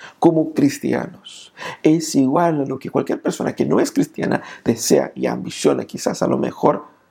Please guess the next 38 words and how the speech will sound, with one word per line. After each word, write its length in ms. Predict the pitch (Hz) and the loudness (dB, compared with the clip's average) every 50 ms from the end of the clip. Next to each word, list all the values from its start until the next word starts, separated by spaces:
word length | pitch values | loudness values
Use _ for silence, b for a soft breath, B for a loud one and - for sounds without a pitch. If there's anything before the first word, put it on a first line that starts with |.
| _ _ _ _ _ | _ _ _ _ _
no 100 | - 135 | -4 -2
has 100 | 131 - | 0 2
entendido 440 | - - - - 95 - 113 127 120 | 0 0 0 -2 -4 -2 0 0 0
el 80 | 113 - | 0 -2
Evangelio, 640 | - - - - - - - - - - - _ _ _ _ _ _ _ _ _ b b b b b b b b b _ | -4 -8 -10 -12 -16 -14 -12 -12 -12 -14 -16 _ _ _ _ _ _ _ _ _ b b b b b b b b b _
porque 200 | 120 110 - 123 | -2 0 2 2
el 40 | |
Evangelio 400 | 123 117 117 - - - 135 127 | 2 2 0 -4 -6 -2 -2 -2
transforma 580 | 131 - 127 120 117 - - - 131 117 - - | -2 -2 -4 -4 -6 -8 -2 0 0 2 2 0
nuestras, 480 | - 110 - - - - - - - _ B B B B B B | -4 -6 -8 -6 -8 -8 -8 -8 -14 _ B B B B B B
nuestros 320 | 120 113 - - 107 - | -2 -2 0 0 -2 0
deseos 460 | - 104 - - - 123 120 113 113 - | 0 -2 -2 2 2 4 4 2 0 -4
y 40 | |
nuestras 300 | - 104 - - - - | -8 -8 -8 -8 -8 -6
ambiciones 460 | - - - - - - - - - - | -6 -6 -6 -6 -6 -6 -6 -6 -6 -6
en 120 | - 156 | -8 -10
la 80 | - - | -10 -14
vida. 340 | - - - - - _ _ _ _ _ _ _ _ _ _ _ _ _ _ _ _ _ _ _ _ _ _ _ _ _ _ _ _ _ _ _ _ _ _ _ | -16 -20 -20 -20 -20 _ _ _ _ _ _ _ _ _ _ _ _ _ _ _ _ _ _ _ _ _ _ _ _ _ _ _ _ _ _ _ _ _ _ _
¿Qué 80 | 156 - | 0 2
es 20 | |
lo 60 | 233 | 4
que 100 | 190 175 | 2 2
quieres 320 | - - - - - - - | 2 2 0 0 0 -4 -4
en 60 | - | -6
la 80 | 135 | -4
vida? 340 | - - - 202 - - - _ _ _ _ - | -4 -4 -4 -4 -6 -8 -10 _ _ _ _ 2
¿Qué 60 | 208 | 2
es 20 | |
lo 80 | 196 196 | 2 4
que 100 | - - | 2 0
te 160 | - - 127 | 0 0 -4
mueve? 460 | 120 123 139 165 196 196 - - - _ _ B B B B B | -2 0 0 0 0 -2 -4 -8 -12 _ _ B B B B B
¿Qué 80 | - 220 | 4 4
es 40 | |
lo 60 | 190 196 | 4 4
que 120 | 190 170 | 2 2
te 80 | 175 147 | 2 0
apasiona? 800 | 143 - - - - - - - 135 151 190 - - 139 117 | 0 0 -6 -10 -10 -10 -4 0 0 2 2 0 -2 -6 -8